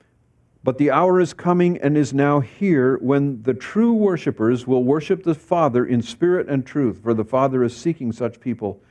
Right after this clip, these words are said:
to worship him." So one of the characteristics of those who are true, who are a part of the message of the gospel and part of the true church, is that they, um, they have a circumcision of the heart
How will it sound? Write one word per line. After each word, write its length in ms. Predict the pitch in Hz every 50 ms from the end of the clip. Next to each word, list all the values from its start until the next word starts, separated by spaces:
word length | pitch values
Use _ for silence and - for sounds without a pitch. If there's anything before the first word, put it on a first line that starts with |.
| _ _ _ _ _
to 100 | _ -
worship 420 | 113 104 110 107 104 - 101 - -
him." 280 | 90 82 - - - _ _ _ _ _ _ _ _ _ _ _ _
So 360 | - - 170 160 147 - - _ _ _ _ _ _ -
one 220 | 117 123 123 131
of 60 | 139
the 80 | 147 143
characteristics 840 | - - - 175 165 165 156 - 151 156 165 160 - 170 139 - -
of 140 | 151 139 135
those 300 | 147 147 151 151 143 -
who 160 | 156 143 139
are 440 | - 131 143 160 180 185 185 175 - -
true, 320 | - - 196 202 214 220
who 200 | 175 147 151 131 -
are 180 | - 123 151 170
a 80 | 175
part 340 | 165 - - 165 175 180 - -
of 120 | 135 139
the 100 | 135 131
message 440 | 135 147 151 143 - 165 147 131 151
of 100 | 135 131
the 80 | 135
gospel 480 | 117 123 127 139 147 - - 165 156 151
and 100 | 123 101
part 220 | - 139 139 143
of 60 | 139 131
the 80 | 127
true 240 | 110 - - 160 139
church, 420 | - - 160 175 196 202 - - _ _ _ _ _ _ _ _ _ -
is 220 | 123 127 120 -
that 180 | 127 117 110 -
they, 320 | 120 113 110 110 110 107 - _ _ _ _ _ _ -
um, 380 | 101 107 107 98 95 98 95 - - - -
they 120 | 117 117 131
have 120 | 139 123
a 40 | 113
circumcision 640 | - - 175 160 170 147 - 175 143 120 143 131
of 100 | 120 98
the 80 | 92 110
heart 440 | - - - 185 214 233 190 -